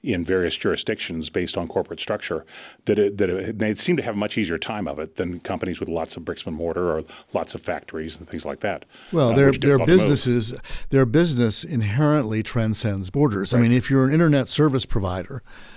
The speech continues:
Speaker 2: by definition, you're doing things that go all over the world.
Speaker 1: Yeah, Amazon Web Services is a cloud operation. Well, the cloud is the cloud. It's global in nature.
Speaker 2: And you can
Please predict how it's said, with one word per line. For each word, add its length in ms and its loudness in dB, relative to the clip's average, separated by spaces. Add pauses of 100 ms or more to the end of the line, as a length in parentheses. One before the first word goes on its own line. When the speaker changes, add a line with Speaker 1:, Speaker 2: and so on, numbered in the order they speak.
(140)
Speaker 2:
by 200 4
definition, 880 2
you're 160 2
doing 300 4
things 340 -4
that 100 -8
go 160 -2
all 320 2
over 160 0
the 100 -2
world. 380 -4
Speaker 1:
Yeah, 140 -4
Amazon 460 -2
Web 180 -2
Services 480 -4
is 180 -2
a 60 -2
cloud 500 -4
operation. 520 -8
Well, 100 -14
the 60 -10
cloud 320 -4
is 240 -4
the 80 -10
cloud. 360 -4
It's 140 -14
global 420 -8 (420)
in 120 -8
nature. 300 -8
Speaker 2:
And 180 -2
you 120 -2
can 300 -4